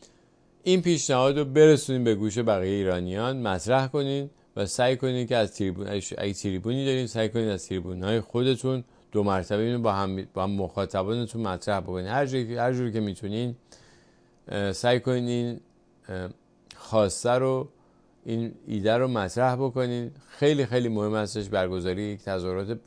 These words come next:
وسیع بزرگ در شهر واشنگتن دی سی و اون موقع دیگه کسی نمی‌تونه بگه که دولت آمریکا عزل و نصب کرد. اون موقع می‌گن که خواست مردم ایران بوده و مردم ایران هم که دیدیم که توی خیابونا چی می‌گفتن. واقعاً این خواست مردم ایران هست.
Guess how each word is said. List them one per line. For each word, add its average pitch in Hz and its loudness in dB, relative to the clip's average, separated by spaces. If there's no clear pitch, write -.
وسیع 101 -2
بزرگ 107 -2
در 131 4
شهر 117 4
واشنگتن 104 0
دی 101 -4
سی 107 -2
و 180 2
اون 139 -2
موقع 135 0
دیگه 165 0
کسی 156 -4
نمی‌تونه 101 -2
بگه 95 -2
که 101 -4
دولت 98 0
آمریکا 98 -4
عزل 95 -2
و 92 -2
نصب 87 -6
کرد. 101 -8
اون 113 -6
موقع 120 -2
می‌گن 135 -2
که 131 -6
خواست 131 0
مردم 98 -2
ایران 90 -4
بوده 87 -14
و 110 4
مردم 123 4
ایران 135 2
هم 131 0
که 131 -2
دیدیم 107 0
که 92 -4
توی 92 -4
خیابونا 92 -4
چی 90 -10
می‌گفتن. 90 -6
واقعاً 104 -2
این 113 -2
خواست 107 -2
مردم 101 -4
ایران 117 -2
هست. 156 -4